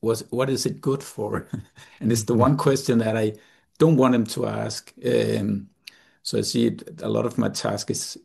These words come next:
simply somehow to make them stop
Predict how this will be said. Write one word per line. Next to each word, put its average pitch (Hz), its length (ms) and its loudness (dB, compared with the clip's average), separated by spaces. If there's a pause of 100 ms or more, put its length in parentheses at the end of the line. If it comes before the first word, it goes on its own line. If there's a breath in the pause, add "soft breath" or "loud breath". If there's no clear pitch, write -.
(160)
simply 107 760 -2 (640)
somehow 104 420 -4 (140)
to 101 380 -4
make 107 240 -8
them 107 100 -2
stop 107 380 -6